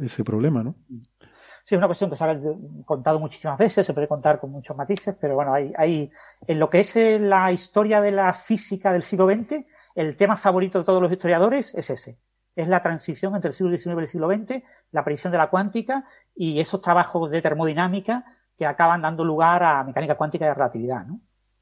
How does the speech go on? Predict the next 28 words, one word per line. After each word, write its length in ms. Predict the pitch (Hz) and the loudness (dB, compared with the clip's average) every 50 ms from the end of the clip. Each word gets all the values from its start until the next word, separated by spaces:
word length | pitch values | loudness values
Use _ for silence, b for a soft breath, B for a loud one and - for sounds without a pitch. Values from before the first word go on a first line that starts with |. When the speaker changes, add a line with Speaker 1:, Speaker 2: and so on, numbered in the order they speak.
| _ _ _ _ _ _ _ _ | _ _ _ _ _ _ _ _
Speaker 2:
Y 320 | - 139 127 117 117 117 131 | -14 -12 -10 -10 -8 -8 -8
eso 140 | - - | -8 -10
está 140 | 160 - 165 | -8 -6 -6
súper 300 | - - - 185 - 208 | -4 -2 -2 0 0 0
estudiado 640 | 151 - - - 139 147 165 175 170 185 196 202 185 | -2 -2 -4 -2 0 2 2 4 4 4 4 4 2
y 200 | 165 147 139 131 | 2 0 -4 -6
se 120 | - - | -8 -6
conoce 240 | 135 135 139 - - | -4 -4 -4 -4 -6
muy 120 | 143 131 139 | -6 -4 -2
bien. 200 | 156 156 135 120 | -2 -2 -4 -8
Se, 100 | - 135 | -16 -18
Speaker 1:
Ujú. 1080 | 120 - - - - - - _ _ _ _ _ _ _ _ _ _ _ - 117 101 95 | -18 -18 -20 -20 -20 -20 -20 _ _ _ _ _ _ _ _ _ _ _ -10 -8 -8 -4
Speaker 2:
si 140 | 107 185 | -4 -2
pudiéramos 320 | - 165 170 202 247 262 - | 2 4 4 4 4 4 2
traer 160 | 233 220 185 | 2 4 4
a 40 | 170 | 4
algún 140 | 165 190 208 | 4 2 -2
historiador, 480 | 190 - 220 214 180 160 135 120 - - - - | -2 -2 2 2 4 4 2 0 -2 -8 -10 -10
eh, 120 | 139 127 - - - _ _ _ - 170 | -10 -10 -10 -16 -18 _ _ _ -10 -8
eh, 240 | 147 139 147 139 - - | -6 -6 -6 -6 -8 -8
cualquier 280 | - - 156 151 247 247 | -2 -2 -2 -2 -2 -6
historiador 280 | - - 226 220 220 208 | -2 0 2 2 4 4
de 80 | 208 | 4
la, 260 | 190 185 185 180 185 | 4 4 4 2 0
de 80 | 185 175 | 0 0
la 80 | 175 175 | -2 -2
física, 460 | - - 240 - - 254 - 349 370 _ _ _ _ _ _ _ _ _ | -2 -4 -8 -8 -8 -8 -10 -10 -12 _ _ _ _ _ _ _ _ _
eh, 220 | - 151 143 - | -6 -6 -6 -4